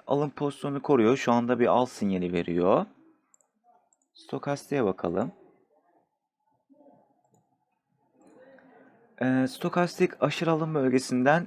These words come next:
bir satışla karşılaşmış bugün. E, şu an, e, alım bölgesi içerisinde, yani ne aşırı, e, alım bölgesinde ne de aşırı satım bölgesinde. Şu an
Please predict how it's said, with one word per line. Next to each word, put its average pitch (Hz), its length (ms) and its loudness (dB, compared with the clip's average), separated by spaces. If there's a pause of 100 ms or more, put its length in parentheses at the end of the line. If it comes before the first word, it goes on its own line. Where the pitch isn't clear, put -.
bir 131 120 0
satışla 131 500 -2
karşılaşmış 92 720 -2
bugün. 117 300 2 (420)
E, 127 280 2
şu 156 160 -4
an, 160 240 2 (120)
e, 113 160 2
alım 139 400 -2 (140)
bölgesi 95 500 2
içerisinde, 98 580 0
yani 120 480 4
ne 131 100 4
aşırı, 127 480 4 (400)
e, 110 420 0
alım 127 300 2
bölgesinde 110 460 2
ne 135 120 0
de 135 80 4
aşırı 135 500 2
satım 131 380 -2
bölgesinde. 92 760 0
Şu - 160 -4
an 131 220 0